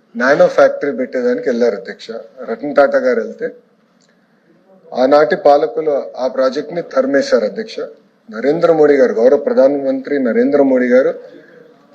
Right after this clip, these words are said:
ఆయన గౌరవ ముఖ్యమంత్రిగా, గుజరాత్ ముఖ్యమంత్రిగా ఉన్నప్పుడు, అధ్యక్ష, టాటా సన్స్, ఆ, ఆనాడు రతన్ టాటా గారికి WhatsApp, ఆ, అప్పుడు WhatsApp కూడా లేదు, అధ్యక్ష, ఎస్ఎంఎస్ ద్వారా పెట్టి,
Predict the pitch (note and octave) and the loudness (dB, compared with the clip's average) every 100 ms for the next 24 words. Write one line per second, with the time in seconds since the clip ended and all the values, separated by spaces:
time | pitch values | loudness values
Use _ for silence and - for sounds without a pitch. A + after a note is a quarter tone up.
0 | - - C3 C#3 C3 A#2 A#2 C3 C#3+ A#2+ | -18 0 4 4 2 0 -2 2 2 0
1 | D#3 D3+ D3+ D#3 D3+ C#3+ A#2+ - - _ | 0 0 2 2 4 2 0 -10 -20 _
2 | A#2 A#2+ C#3+ D3+ B2 - A#2+ A#2+ D3+ D3 | -14 -6 -2 -2 -2 -14 -14 -8 -4 -4
3 | C#3+ D3 C3+ B2 B2 B2 A2 A2 - E3 | -4 -2 0 0 -2 -4 -6 -8 -6 -6
4 | F#3+ - - - - - - - B2 B2+ | -6 -10 -20 -20 -20 -20 -20 -10 0 2
5 | D#3+ D#3 D#3 D#3 - C#3+ C3 B2 B2 C3+ | 4 2 0 -2 0 2 4 2 0 0
6 | C#3+ D3+ C3 - B2 D3+ D3 D3 C#3+ C#3+ | 4 4 2 -4 -10 -2 -2 0 0 0
7 | C#3 D#3 D3 B2 - _ _ _ - A#2 | -2 -4 -6 -8 -12 _ _ _ -4 0
8 | E3 - E3+ - B2+ A#2+ A2+ - C#3+ C3+ | 0 2 0 0 -8 -8 -8 -6 0 0
9 | - F#3 D#3+ C3 C3+ A#2 - - E3+ - | 2 0 0 0 -4 -4 -8 -4 -2 0
10 | F3+ E3+ E3 C#3 C3+ B2+ A2+ A2+ F3 G#3+ | 0 0 0 2 2 2 -4 -6 0 0